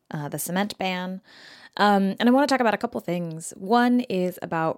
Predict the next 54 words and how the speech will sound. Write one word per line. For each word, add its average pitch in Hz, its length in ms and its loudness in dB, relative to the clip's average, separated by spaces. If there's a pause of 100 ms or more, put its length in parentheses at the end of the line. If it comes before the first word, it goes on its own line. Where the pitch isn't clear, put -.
Roman 165 560 -4
concrete, - 460 -2
which - 120 -12
I 156 40 -4
mentioned 156 480 -6
in 208 380 2
the 165 100 -2
episode, 151 480 -6
and - 80 -12
we 151 80 -10
did 175 140 -2
not 190 160 2
have 165 100 -6
time 151 220 -4
to - 40 -20
talk - 200 -14
about, - 400 -4 (500)
um, 147 440 -4 (200)
on 156 140 -4
the 147 140 -6
full 285 240 2
show, 262 320 2
so 190 200 -2
we're 160 120 0
doing 175 220 -6
it 247 80 -6
here. - 300 -12
So 262 240 2 (460)
concrete 339 360 2
is 240 120 2
obviously 196 680 2
really, 196 600 4
really 151 320 0
old, - 260 -8
right? - 200 -2
So 175 120 0
it 151 180 -4
doesn't 214 280 2
start 190 140 4
with 180 120 4
the 170 60 -2
Romans. 165 380 0
There's 175 220 2
actually 190 320 -2
evidence 180 480 -2
of 165 300 -2
people 175 360 2
using 185 480 0
something 165 440 -2
like 233 320 2
concrete 175 420 -2
as 220 240 2
far 220 160 4
back 190 400 2